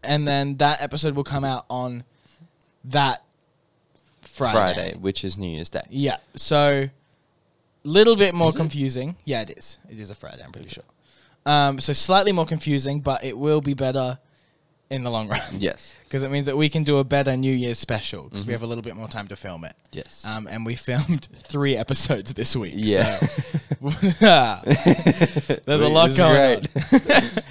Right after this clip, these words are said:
Speaker 1: <laughs> 'Cause we filmed an emergency episode
Speaker 2: Yeah.
Speaker 1: and the Christmas special.
Speaker 2: Yeah.
Speaker 1: And now we're filming this one,
Speaker 2: This,
Speaker 1: but this one's coming out
Speaker 2: this is the
Speaker 1: before the
Speaker 2: actual one.
Speaker 1: Christmas special.
Speaker 2: And before the emergency
Speaker 1: And
Speaker 2: one.
Speaker 1: before the emer-, so it's just, like,
Speaker 2: <laughs>
Speaker 1: a lot.
Speaker 2: Yep, yep.
Speaker 1: <laughs>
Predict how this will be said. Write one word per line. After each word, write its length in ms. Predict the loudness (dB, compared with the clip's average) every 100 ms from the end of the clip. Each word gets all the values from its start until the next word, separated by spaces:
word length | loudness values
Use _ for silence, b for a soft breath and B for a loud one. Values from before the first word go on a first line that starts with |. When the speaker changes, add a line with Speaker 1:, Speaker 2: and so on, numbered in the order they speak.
| -18
Speaker 1:
<laughs> 200 | -20 -12
'Cause 120 | -2
we 120 | 0
filmed 460 | 2 2 2 2 -2
an 60 | -2
emergency 440 | 0 0 -2 -4
episode 540 | -4 -4 -4 -2 -2 -6 -10 _ _ -8
Speaker 2:
Yeah. 140 | -4
Speaker 1:
and 100 | -2
the 40 | -4
Christmas 360 | -4 -4 -4 -4
special. 560 | -4 -4 -6 -8 -10 -8
Speaker 2:
Yeah. 140 | -8 _ b b b b b
Speaker 1:
And 100 | -6
now 200 | -2 0
we're 140 | 0 -2
filming 600 | -4 -6 -6 -8 -10 -14 _ _ _ _ _ _ _
this 240 | -2 0 0
one, 120 | -2
Speaker 2:
This, 60 |
Speaker 1:
but 120 | -2 -2
this 160 | -2
one's 180 | -2 -2
coming 280 | -4 -4 -4
out 60 | -4
Speaker 2:
this 120 | -4
is 60 | 0
the 60 |
Speaker 1:
before 200 | 4 4
the 40 | 4
Speaker 2:
actual 100 | 2
one. 60 |
Speaker 1:
Christmas 340 | 0 -2 -4 -6
special. 640 | -4 -4 -4 -4 -6 -8 -4
Speaker 2:
And 220 | -4 -2
before 320 | -6 -2 -2
the 100 | -2
emergency 420 | -4 -6 -10 -8 -4
Speaker 1:
And 180 | -2
Speaker 2:
one. 40 | -2
Speaker 1:
before 320 | -4 -2 -2
the 100 | -2
emer-, 260 | -2 -2 -2
so 160 | -2
it's 100 | -2
just, 260 | 0 -2 2
like, 440 | 4 4 2 -6 _ _ _
Speaker 2:
<laughs> 300 | -8 -4 2
Speaker 1:
a 80 | 4
lot. 420 | 6 6 4 0 -4
Speaker 2:
Yep, 240 | 0 2 2 4
yep. 420 | 4 6 4 4 2
Speaker 1:
<laughs> 120 | -2